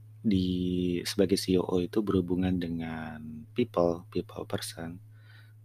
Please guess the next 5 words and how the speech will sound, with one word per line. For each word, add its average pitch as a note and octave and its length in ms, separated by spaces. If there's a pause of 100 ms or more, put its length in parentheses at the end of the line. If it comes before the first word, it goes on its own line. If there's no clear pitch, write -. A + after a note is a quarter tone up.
tapi - 400
kebanyakan A2 840 (1300)
ta-, G#2+ 560
tugas-tugas G#2 640
operasional F2 1160